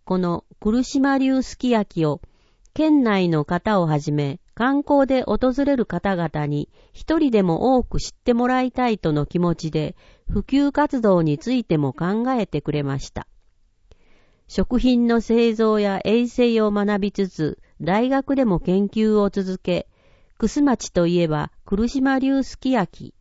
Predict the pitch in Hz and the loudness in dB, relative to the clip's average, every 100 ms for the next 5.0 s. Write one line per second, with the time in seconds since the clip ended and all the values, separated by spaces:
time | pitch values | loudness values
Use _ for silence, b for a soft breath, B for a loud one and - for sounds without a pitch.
0 | _ 226 233 240 240 202 185 170 151 151 | _ 0 2 2 2 4 4 2 0 -2
1 | 151 b b - 170 214 247 262 277 285 | -6 b b -2 2 2 0 0 0 2
2 | 277 233 170 156 139 - 220 233 233 247 | 4 4 2 0 -2 -2 0 0 0 -4
3 | 262 240 190 208 190 151 156 185 233 170 | -2 -2 0 0 0 0 0 0 0 0
4 | 151 156 - 143 135 120 123 120 - | 0 -4 -4 -6 -6 -6 -8 -10 -18